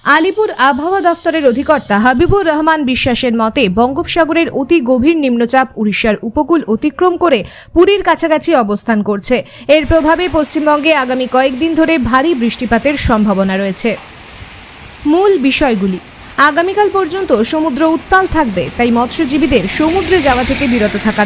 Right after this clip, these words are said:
পরামর্শ দেওয়া হচ্ছে। দক্ষিণবঙ্গের বিভিন্ন জেলায় হালকা থেকে মাঝারি বৃষ্টিপাতের সম্ভাবনা রয়েছে। পূর্ব ও পশ্চিম মেদিনীপুর,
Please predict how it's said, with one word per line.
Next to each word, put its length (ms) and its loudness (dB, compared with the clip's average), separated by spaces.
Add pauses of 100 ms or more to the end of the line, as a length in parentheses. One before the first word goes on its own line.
পরামর্শ 440 0
দেওয়া 240 2
হচ্ছে। 400 -2 (640)
দক্ষিণবঙ্গের 680 2
বিভিন্ন 420 -2
জেলায় 320 0
হালকা 320 0
থেকে 240 -2
মাঝারি 400 0
বৃষ্টিপাতের 580 0
সম্ভাবনা 540 0
রয়েছে। 380 -4 (760)
পূর্ব 240 6
ও 360 0
পশ্চিম 440 0
মেদিনীপুর, 520 0